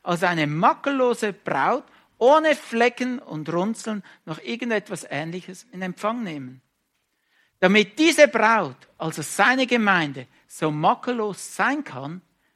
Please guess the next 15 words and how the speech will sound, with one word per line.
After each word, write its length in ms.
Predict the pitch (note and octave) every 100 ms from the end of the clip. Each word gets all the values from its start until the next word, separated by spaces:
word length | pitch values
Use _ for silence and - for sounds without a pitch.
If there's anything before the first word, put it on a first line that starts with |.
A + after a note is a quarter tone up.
| _ -
braucht 300 | C3+ C3+ G3
es 160 | F#3
zwei 260 | - D#3 D#3
Schritte. 520 | - C#3 C3+ - B2 _ _ _ _ _ _ _ _ _ _ -
Der 120 | C3
erste 320 | D#3 F3+ B3
Schritt 360 | - F#3+ F#3+ F#3+
ist 220 | F3 - _ -
die 80 | C#3+
Reinigung 720 | C3+ C3+ F3 G3+ G#3 G#3 G#3 - -
durch 200 | C#3 -
das 220 | C3+ -
Wasserbad 560 | D3+ - E3+ E3 D#3+ -
im 220 | E3+ D3
Wort. 240 | C3 C3+